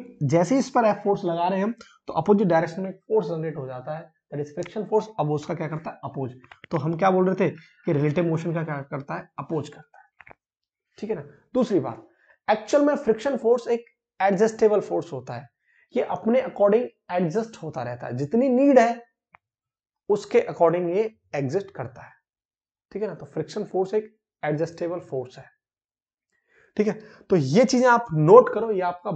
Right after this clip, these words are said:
बेसिक था, जरूरी है जानना, क्योंकि नेवी का पेपर कॉन्सेप्चुअल आता है, आसान पेपर नहीं आता नेवी का, ठीक है ना। तो ये चीजें आप नोट करो। इसके बाद मैं आपको एक्सप्लेन करूंगा types of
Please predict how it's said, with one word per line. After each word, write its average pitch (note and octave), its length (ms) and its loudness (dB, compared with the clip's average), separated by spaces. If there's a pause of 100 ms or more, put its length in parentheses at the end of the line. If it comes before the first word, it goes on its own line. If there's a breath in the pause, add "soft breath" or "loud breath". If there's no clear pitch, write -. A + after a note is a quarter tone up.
बेसिक G3 380 0
था, G#3 380 -10
जरूरी E3 560 2
है F#3 120 4
जानना, D#3 280 -6
क्योंकि F#3 260 -6
नेवी E3 360 2
का A#3 120 0
पेपर C3+ 340 -10 (640)
कॉन्सेप्चुअल G3+ 540 -2
आता G3 260 0
है, G#3+ 220 -4 (340)
आसान F#3 340 -4
पेपर G3 260 -4
नहीं A3+ 160 0
आता D3+ 180 -6
नेवी B2+ 260 -8
का, - 120 -20 (760)
ठीक G#3+ 120 -6
है A3+ 60 -2
ना। F3+ 60 -6
तो - 440 -10
ये F#3+ 120 4
चीजें G#3 200 -2
आप A3 160 0
नोट G3+ 240 -2
करो। A3+ 320 -2
इसके A#3 200 -2
बाद A3 160 4
मैं G#3 100 -2
आपको F#3+ 180 -6
एक्सप्लेन G3+ 380 -2
करूंगा F#3+ 340 -2 (420 soft breath)
types G#3 360 2 (100)
of F3 160 0